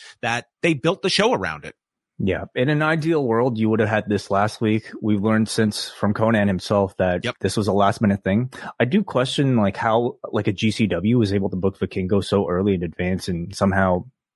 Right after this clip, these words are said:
Speaker 2: you know, schedules not being able to work out that way. But listen, they couldn't have asked for better promotion for this match than what took place over this weekend. By the time this match took place, it,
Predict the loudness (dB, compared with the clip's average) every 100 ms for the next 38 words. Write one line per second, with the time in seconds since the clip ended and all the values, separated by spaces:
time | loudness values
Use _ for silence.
0 | _ -2 0 -2 -6 _ _ -4 -2 2
1 | 2 2 2 0 0 0 2 0 0 -2
2 | -2 -4 -2 2 2 0 0 0 0 -4
3 | -12 -20 -20 _ 0 0 0 0 -2 -2
4 | -6 -10 _ 0 0 -2 2 2 2 0
5 | -4 _ _ 0 0 -2 -4 0 0 -2
6 | -8 _ _ -18 -6 -2 0 0 -2 -2
7 | 0 0 -2 -2 -4 -6 -6 -6 -4 -2
8 | -2 -2 -4 -4 0 -2 0 -4 -2 -4
9 | -2 -2 -2 -2 -6 -10 -10 -14 -16 _
10 | -20 -4 0 0 0 0 2 2 2 0
11 | 0 -2 0 0 0